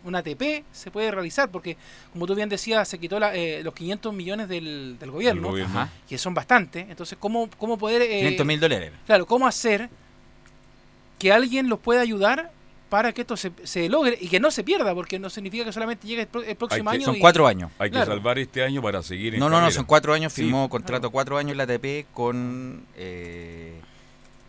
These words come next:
Speaker 3: me parece que Quito, el que ya no va a ser el A T P y está
Speaker 1: Sao Paulo, no,
Speaker 3: Claro,
Speaker 1: era
Speaker 3: claro,
Speaker 1: Sao Paulo, Brasil.
Speaker 3: va,
Speaker 2: Brasil.
Speaker 3: va a estar en la fecha ahí del A T P, va a
Speaker 1: Sí.
Speaker 3: estar en el Estadio Nacional, hay que hacer muchas refacciones,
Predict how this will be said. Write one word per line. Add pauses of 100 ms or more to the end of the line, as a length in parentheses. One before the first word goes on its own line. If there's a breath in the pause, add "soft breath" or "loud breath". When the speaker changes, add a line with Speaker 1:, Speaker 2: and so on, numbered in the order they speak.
(240)
Speaker 3:
me
parece
que
Quito,
el
que
ya
no
va
a
ser
el
A
T
P
y
está
Speaker 1:
Sao
Paulo,
no,
Speaker 3:
Claro,
Speaker 1:
era
Speaker 3:
claro,
Speaker 1:
Sao
Paulo,
Brasil.
Speaker 3:
va,
Speaker 2:
Brasil.
Speaker 3:
va
a
estar
en
la
fecha
ahí
del
A
T
P,
va
a
Speaker 1:
Sí.
Speaker 3:
estar
en
el
Estadio
Nacional,
hay
que
hacer
muchas
refacciones,